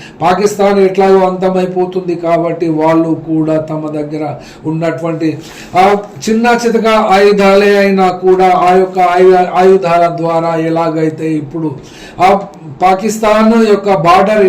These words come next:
ఇండియా షేర్ చేస్తున్నటువంటి రాష్ట్రాలు అక్కడ కూడా వాళ్ళు ఫైరింగ్ చేస్తున్నందువలన మనకు కూడా ఇండైరెక్ట్గా కొలాటరల్ డ్యామేజ్ అవుతున్నటువంటి సందర్భాన్ని దృష్టిలో పెట్టకుండా కాశ్మీరీల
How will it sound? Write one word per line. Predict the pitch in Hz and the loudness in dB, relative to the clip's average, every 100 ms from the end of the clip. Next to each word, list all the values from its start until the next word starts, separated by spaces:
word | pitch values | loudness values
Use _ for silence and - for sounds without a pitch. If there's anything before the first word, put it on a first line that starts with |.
| 190 | 2
ఇండియా | 196 208 208 196 | 0 2 2 0
షేర్ | - 190 202 190 202 | 2 4 4 2 0
చేస్తున్నటువంటి | 190 - 196 190 190 190 175 165 | 0 -4 -2 -2 -2 -6 -4 -4
రాష్ట్రాలు | 170 - 185 180 175 - - - - 175 | -4 -4 -2 -2 -2 -8 -16 -20 -8 -6
అక్కడ | 175 220 220 220 | -2 0 0 2
కూడా | 208 202 | 2 4
వాళ్ళు | 190 196 196 - | 4 4 2 0
ఫైరింగ్ | 175 190 214 208 202 | 0 2 2 0 0
చేస్తున్నందువలన | 185 196 190 185 190 185 190 185 180 180 180 170 | 0 -2 -4 -2 -4 0 2 2 0 -2 -6 -6
మనకు | 165 175 175 175 175 | -6 -6 -8 -10 -6
కూడా | 180 175 175 170 | -4 0 0 0
ఇండైరెక్ట్గా | 165 165 170 170 - 170 170 165 160 | -4 -2 -2 -4 -6 -8 -4 -4 -2
కొలాటరల్ | 160 165 160 165 165 151 | 0 0 -2 -4 -4 -4
డ్యామేజ్ | 151 160 156 135 - - - | -4 -6 -8 -10 -16 -20 -4
అవుతున్నటువంటి | 170 202 202 196 190 190 185 175 - | 2 2 2 0 0 -2 -4 -4 -6
సందర్భాన్ని | 165 180 185 180 170 160 151 | -6 -4 -4 -2 -4 -4 -8
దృష్టిలో | 156 190 170 165 | -8 -6 -6 -6
పెట్టకుండా | 151 143 156 147 147 - - - - 147 | -8 -6 -6 -4 -4 -6 -14 -20 -10 -2
కాశ్మీరీల | 160 226 233 226 233 233 233 220 | 0 0 0 0 2 2 2 2